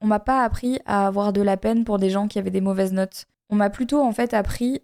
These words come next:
à être assez individualiste et à travailler pour avoir les notes que j'avais et, en fait, à me bouger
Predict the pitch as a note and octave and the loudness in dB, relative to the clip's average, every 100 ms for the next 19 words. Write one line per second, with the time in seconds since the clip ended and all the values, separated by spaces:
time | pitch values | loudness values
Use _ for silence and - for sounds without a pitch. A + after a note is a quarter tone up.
0 | - G3 F#3 - G3+ - G#3+ - C#4+ A3 | -2 0 0 0 -2 -2 -2 2 2 0
1 | A3 G#3+ G3+ G3 G3+ B3+ - - G3+ F#3+ | -2 -2 2 2 2 -2 -6 -4 0 2
2 | F#3 F#3+ - - B3+ A#3+ G#3+ A#3 A#3 G#3 | 2 0 -4 -2 2 2 2 0 0 0
3 | G3 G3 G3 A#3 - G#3+ G3 F#3 F#3 A3 | 2 2 2 0 0 0 2 2 0 -2
4 | _ G3+ G3 F#3+ F#3+ - F#3+ B3+ A#3+ F#3 | _ 0 2 2 -2 -4 -2 -2 0 0
5 | F#3+ F#3 G3+ A#3 A3+ B3 | 0 0 0 0 2 0